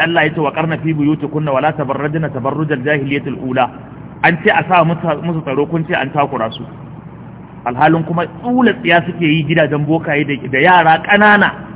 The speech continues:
masu wannan askin banza su suke zinata-zinata da su. Ka je ka sha labari. Tafi wani ɗan restaurant daga cikin restaurant da muke da su a garin nan. Tafi wasu irin guest houses da muke da su a garin nan. Tafi wasu ƙananan hotel-hotel ka je ka sha kallo.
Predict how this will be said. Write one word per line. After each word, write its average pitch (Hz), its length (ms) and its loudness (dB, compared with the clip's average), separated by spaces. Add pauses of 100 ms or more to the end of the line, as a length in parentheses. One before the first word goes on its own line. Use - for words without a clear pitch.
(180)
masu 147 280 0
wannan 170 280 0
askin 160 320 -4
banza 156 360 2
su 175 120 -8
suke 160 180 -4
zinata-zinata 120 600 -6
da 101 80 -10
su. - 100 -18 (540)
Ka - 100 -4
je - 140 -4
ka - 120 -8
sha 220 140 0
labari. 151 380 0 (680)
Tafi 233 180 2
wani 330 240 6
ɗan 330 180 4
restaurant 214 520 2 (200)
daga 147 180 -4
cikin 202 260 -6
restaurant 202 420 0
da 156 80 -2
muke 170 160 -4
da 139 140 -2
su - 100 -8
a 139 80 -2
garin 131 240 -2
nan. 104 100 -8 (540)
Tafi 240 200 0
wasu 311 200 0
irin 294 240 0
guest 233 240 0
houses 214 360 4 (200)
da 147 80 -4
muke 202 220 -2
da 160 120 -4
su 190 80 -2
a - 120 0
garin 143 260 -2
nan. 120 120 -6 (440)
Tafi 247 180 2
wasu 330 220 4
ƙananan 311 420 4
hotel-hotel 196 640 2
ka 175 120 -2
je 247 120 -4
ka 131 120 -6
sha 180 160 0
kallo. 180 360 2